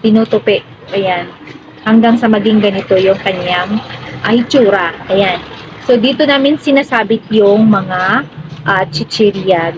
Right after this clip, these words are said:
Ginagano namin yung style niya. Ayan. Ganyan siya.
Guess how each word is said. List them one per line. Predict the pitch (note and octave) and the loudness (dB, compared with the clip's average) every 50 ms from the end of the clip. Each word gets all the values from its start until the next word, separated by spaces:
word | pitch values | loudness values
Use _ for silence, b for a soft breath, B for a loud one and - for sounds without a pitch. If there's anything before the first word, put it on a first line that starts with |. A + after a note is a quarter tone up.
| - | -2
Ginagano | F#3+ G3+ A3 A#3 A#3 A3+ A#3 A#3 A#3 A3 | 0 2 2 2 2 4 4 4 4 4
namin | G#3+ G3+ G3 G3 G3 G3 F#3+ G3 | 2 0 -2 -4 -4 -4 -4 -2
yung | G3 F#3+ F#3+ G3 G3+ A3 A#3 B3 - - - - - - - - - - - - - - - - - - - - - - - - | -2 -2 0 2 4 4 2 2 0 -8 -12 -10 -10 -12 -12 -12 -12 -12 -12 -12 -12 -12 -14 -14 -12 -12 -14 -14 -14 -14 -8 -4
style | - A3 G#3+ G#3 G#3+ G#3 | -2 0 0 0 0 0
niya. | G3 F#3+ F#3 E3+ - | 0 -2 -2 -4 -2
Ayan. | F3+ F#3+ F#3 F3+ E3+ E3 E3 - - - - - A3 | -2 -2 -2 -2 -2 -4 -8 -12 -14 -14 -6 -2 0
Ganyan | A3+ A#3 A#3+ B3 A#3+ A#3 A#3 A3+ | 4 4 6 6 6 6 4 2
siya. | - - G3 E3 E3 E3 | 2 -2 -2 -2 -4 -6